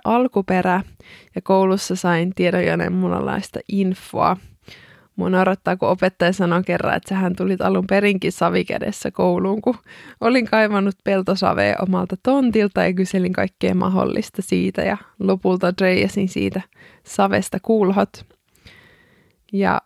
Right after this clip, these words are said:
mua kiinnostaakin hurjasti, että miten voin hyödyntää kaikkea tätä lähellä olevaa raaka-ainetta. Että oon testaillut sitä peltosaven työstämistä ja siitä lasitteiden valmistamista ja oman pihan omenapuun tuhkasta valmistettuja lasitteita.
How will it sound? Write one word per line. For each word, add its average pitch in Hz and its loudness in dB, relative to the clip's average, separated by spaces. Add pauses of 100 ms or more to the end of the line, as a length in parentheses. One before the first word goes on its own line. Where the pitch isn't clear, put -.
(120)
mua 196 0
kiinnostaakin 202 2
hurjasti, 196 0
että 190 -2 (240)
miten 202 0
voin 190 4
hyödyntää 185 2
kaikkea 196 -4 (300)
tätä 190 -2
lähellä 196 0
olevaa - 0
raaka-ainetta. 208 0 (720)
Että 185 0
oon 185 2
testaillut 226 0
sitä - -4
peltosaven 214 2
työstämistä 202 0
ja 196 2 (560)
siitä 196 2
lasitteiden 214 0
valmistamista 202 0
ja 196 0 (200)
oman 190 0
pihan 185 2
omenapuun 214 2
tuhkasta 196 -2
valmistettuja 185 -2
lasitteita. 190 -4